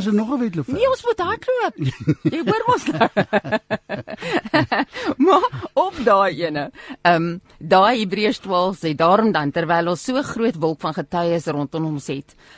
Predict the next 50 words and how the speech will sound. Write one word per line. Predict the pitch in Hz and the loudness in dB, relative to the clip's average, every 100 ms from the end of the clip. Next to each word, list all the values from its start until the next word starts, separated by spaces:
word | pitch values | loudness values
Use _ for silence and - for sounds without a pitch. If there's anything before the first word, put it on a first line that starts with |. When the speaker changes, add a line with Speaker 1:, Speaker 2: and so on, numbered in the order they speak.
| _ | _
Speaker 1:
laat | 170 170 | 0 0
ons | 180 | 0
ook | 240 427 | 0 -2
elke | 208 208 180 | -2 0 0
las | 147 143 - | 0 -4 -4
aflê." | - 160 - 269 | -4 -4 -4 -6
Daar | 143 139 | -2 -2
sit | 156 165 | -4 -8
weer | 190 190 | -8 -6
die | 170 | -6
las, | 135 143 196 - | -2 -2 -2 -12
die | 170 | -14
goeders | - 170 - | -10 -10 -6
van | 160 | -4
hierdie | 165 147 | -4 -2
wêreld | 147 147 196 | -2 -2 -4
en | - 160 | -6 -6
die | |
sonde | 160 196 196 185 | -4 -2 0 0
wat | 175 | -2
ons | 180 165 | -6 -6
so | |
maklik | 208 190 180 165 | -4 -2 -4 -2
omring, | 156 147 156 190 - - - | -4 -2 -4 -8 -14 -20 -4
"en | 208 | 0
met | 202 196 | 0 -2
volharding | - 196 151 196 233 226 240 | -2 -2 2 2 2 -2 -4
die | 180 | -4
wedloop | 120 175 180 202 165 | -4 -6 -4 -8 -8
hardloop | 147 151 - 165 - _ - - | -6 -6 -6 -10 -10 _ -18 -8
wat | 156 | -8
voor | - 190 185 | -4 -2 0
ons | 170 156 | 0 -2
lê." | 151 139 - _ | -6 -8 -10 _
Dis | 370 466 - | 2 4 2
hoekom | 440 427 392 | 0 2 2
ons | 220 | 0
deel | 135 170 | -2 -4
is | 160 | -4
van | - 180 - | -6 -8 -2
kerk. | 196 139 - | -2 -2 -8
As | - | -4
jy | 180 | 0
nou | 247 320 | 0 0
vra, | - 233 | 2 2
wat | 202 185 | 2 0
hou | 143 196 | 2 4
'n | 233 - | 4 2
ewigheidsperspektief? | 208 190 156 165 147 - 139 - 143 - 131 - 73 | -2 -2 -2 -4 -4 -6 -6 -8 -14 -12 -14 -14 -16
Speaker 2:
Ja. | 69 | -14